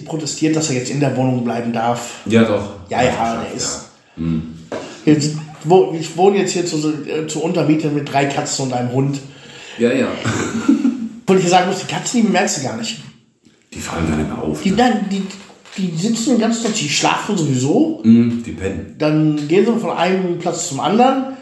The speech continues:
Speaker 1: Die
Speaker 2: Mhm.
Speaker 1: eine Katze, die hat sich mit dem Hundi so ein bisschen angefreundet, die sind sich den ganzen Tag, äh, wie ein Wollknäuel durch die Wohnung am, am Kugeln.
Speaker 2: Ja, geil.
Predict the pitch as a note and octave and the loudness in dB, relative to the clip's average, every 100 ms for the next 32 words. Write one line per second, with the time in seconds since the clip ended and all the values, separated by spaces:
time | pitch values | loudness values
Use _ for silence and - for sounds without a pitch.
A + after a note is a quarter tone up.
0 | - F2+ G2+ F3 G#3+ G#3 A#3 G#3 F3+ G3 | -14 -4 2 4 4 4 0 0 -2 -2
1 | G3+ F3 E3+ D#3+ G#3+ B3+ A#3+ A3 A#3 G3+ | -2 -6 -2 0 2 2 2 2 -2 0
2 | A#3+ A#3+ A#3+ A#3+ A3+ F#3+ - F#3+ F3 G3+ | 2 0 4 4 4 0 -2 -4 -2 -2
3 | G#3 - G3 - - - - - - - | -2 -2 -2 -2 -8 -14 -18 -18 -18 -16
4 | - E3+ E3+ E3+ E3+ E3 E3 E3 E3 F3+ | 2 6 8 8 8 8 6 6 2 -2
5 | F#3 G3+ G3+ G3+ A#3 A3 G#3 G3+ G#3 G#3 | -2 2 2 4 4 2 2 4 2 0
6 | F#3+ F3 G#3 C4+ A#3 A#3 A3 A3 A3 A#3+ | 0 4 4 4 2 0 0 -2 -2 0
7 | A#3 B3 G#2+ A#3 - F#2 F2+ | 4 6 6 2 0 -2 -4